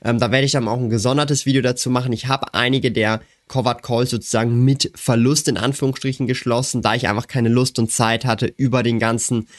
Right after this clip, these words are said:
Januar, wo ich ja Urlaub habe, das Ganze zu verfolgen. Aber da werde ich mal noch ein gesondertes Video, wenn ich back aus dem Urlaub bin,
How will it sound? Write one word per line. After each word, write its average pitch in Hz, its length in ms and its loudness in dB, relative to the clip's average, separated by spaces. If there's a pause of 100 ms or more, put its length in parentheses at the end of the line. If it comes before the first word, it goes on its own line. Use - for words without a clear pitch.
(140)
Januar, 117 560 0
wo 110 100 2
ich 107 80 -2
ja 110 140 0
Urlaub 113 440 0
habe, 104 280 0
das - 180 -4
Ganze 104 300 -4
zu - 100 -10
verfolgen. 98 640 -4
Aber 120 420 -2 (760)
da 135 160 2
werde 147 100 2
ich 139 80 0
mal 139 100 4
noch 139 140 2
ein 123 120 0
gesondertes 151 680 0
Video, 139 140 2
wenn 123 80 2
ich 127 160 -4
back 143 180 0
aus 135 140 0
dem 131 100 2
Urlaub 123 320 0
bin, 127 220 0